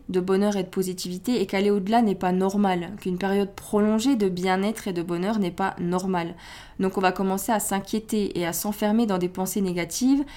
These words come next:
qui nous ramènent à un état émotionnel beaucoup plus désagréable, moins positif, mais dans lequel on se sent bizarrement bien, plus confortable, parce que c'est normal, c'est ce à quoi on est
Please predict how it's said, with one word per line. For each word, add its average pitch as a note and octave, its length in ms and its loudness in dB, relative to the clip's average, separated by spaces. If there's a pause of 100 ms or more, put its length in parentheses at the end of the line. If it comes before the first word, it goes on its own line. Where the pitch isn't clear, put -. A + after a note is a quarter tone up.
(320)
qui B3 140 4
nous A#3 100 6
ramènent G#3 340 2
à G3+ 40 2
un F#3 80 2
état F#3 220 -2
émotionnel G3 640 0 (100)
beaucoup G#3 260 -2
plus G#3 140 -4
désagréable, F3+ 760 2 (280)
moins G3+ 160 4
positif, G#3 640 0
mais G#3+ 140 4
dans G#3 120 4
lequel B3+ 280 2
on G#3 100 4
se - 80 -4
sent - 240 0
bizarrement G#3 480 2
bien, F#3 260 -2
plus E3 160 -10
confortable, G3+ 680 -2
parce F#3 160 -8
que F3+ 80 -4
c'est F3 140 -2
normal, F#3 520 2
c'est - 160 -8
ce F#3+ 140 -4
à F3+ 80 -4
quoi G3+ 180 -2
on F#3 160 0
est F#3 160 -2